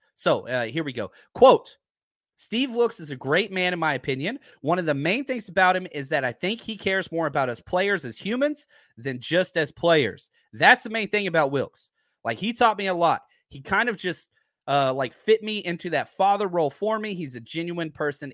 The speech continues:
end quote. So, if your whole thing is culture and consistency with what the forty-niners continue to build inside and out, Steve Wilks fits it to a T.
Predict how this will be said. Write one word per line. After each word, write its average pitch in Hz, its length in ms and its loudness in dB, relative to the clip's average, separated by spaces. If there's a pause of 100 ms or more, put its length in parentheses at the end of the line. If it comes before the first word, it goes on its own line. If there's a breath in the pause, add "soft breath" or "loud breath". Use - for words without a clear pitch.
end 151 200 -4
quote. - 380 -2 (1040)
So, 185 520 6 (220 soft breath)
if 139 160 -8
your 143 100 -2
whole 226 180 4
thing 233 260 -4
is 160 160 -6
culture 202 640 -2 (220 soft breath)
and 135 580 -4 (240)
consistency 208 1000 -10 (300)
with 143 200 -4
what 160 140 0
the 160 80 -2
forty-niners 180 640 0
continue 175 440 -6
to 120 80 -2
build 165 460 -2
inside 160 440 0
and 127 60 -4
out, 165 260 0 (540)
Steve 220 380 -6
Wilks 196 340 -2 (260)
fits 190 240 -2
it - 200 -8
to 175 160 -2
a 131 60 0
T. 135 340 -8